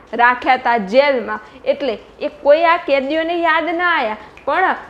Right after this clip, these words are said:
મહાપુરુષે કશું આપ્યું નહીં. વસ્તુ ના આપી, પદાર્થ ના આપ્યા, કપડાં ના આપ્યા, ખવડાયું નહીં, કશું જ ના કર્યું. બસ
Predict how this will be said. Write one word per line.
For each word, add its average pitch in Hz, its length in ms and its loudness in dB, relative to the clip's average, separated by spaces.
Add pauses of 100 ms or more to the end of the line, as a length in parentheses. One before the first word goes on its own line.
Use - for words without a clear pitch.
(160)
મહાપુરુષે 370 680 0
કશું 427 380 2
આપ્યું 302 380 -2
નહીં. - 140 -12 (260)
વસ્તુ 247 460 -4
ના 240 240 2
આપી, 208 340 -4 (160)
પદાર્થ 240 520 2
ના 214 260 -6
આપ્યા, 214 420 -4 (680)
કપડાં 294 440 2
ના 233 180 -2
આપ્યા, 220 480 -4 (760)
ખવડાયું 285 640 0
નહીં, 233 220 -6 (220)
કશું 381 380 0
જ 381 100 0
ના 247 140 2
કર્યું. 214 320 -6
બસ 339 200 2